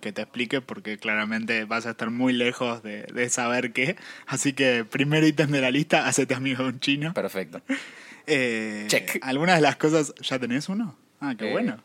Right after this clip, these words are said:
Speaker 2: Oshiro. Ah, no, era japonés, perdón.
Speaker 1: <laughs> Era japonés.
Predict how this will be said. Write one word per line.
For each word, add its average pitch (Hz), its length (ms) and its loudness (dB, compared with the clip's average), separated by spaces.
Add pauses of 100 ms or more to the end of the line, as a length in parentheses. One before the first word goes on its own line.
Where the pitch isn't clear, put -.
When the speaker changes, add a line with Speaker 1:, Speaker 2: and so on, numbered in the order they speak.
(160)
Speaker 2:
Oshiro. 95 460 -4 (360)
Ah, 113 80 -2
no, 95 180 -2
era 95 140 0
japonés, 82 380 -8
perdón. 87 260 -6
Speaker 1:
<laughs> - 40 -4
Era 131 160 -2
japonés. 135 840 -6